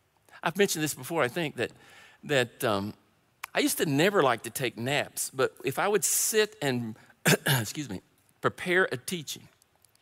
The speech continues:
sometimes I would get to the point where I was just, I, I just couldn't get it together. It just didn't make sense. I wasn't sure where I was going.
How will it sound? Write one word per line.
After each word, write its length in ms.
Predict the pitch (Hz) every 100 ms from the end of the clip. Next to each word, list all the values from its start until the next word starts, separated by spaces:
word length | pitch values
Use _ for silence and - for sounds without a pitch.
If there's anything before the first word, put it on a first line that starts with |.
| _ _ _ - - -
sometimes 600 | - 185 214 240 175 139
I 60 |
would 200 | 120 117
get 200 | 143 208
to 100 | -
the 80 | 202
point 420 | - 156 110 123 _ - - - -
where 320 | 160 160 143
I 120 | 135
was 260 | 135 135 131
just, 220 | 123 - -
I, 80 | 123 _ _
I 40 | - _ _ _ _ -
just 180 | 92
couldn't 160 | - 113
get 160 | 139 160
it 80 |
together. 500 | 175 214 247 262 123 -
It 140 | - -
just 220 | 117 -
didn't 400 | 147 143 151 135 _ _ _ _ _
make 200 | 147 165
sense. 360 | - 214 214 151
I 120 | 110
wasn't 380 | 107 131 127 127
sure 260 | - 156
where 160 | 170 175
I 20 |
was 160 | 175 180
going. 320 | 214 226 175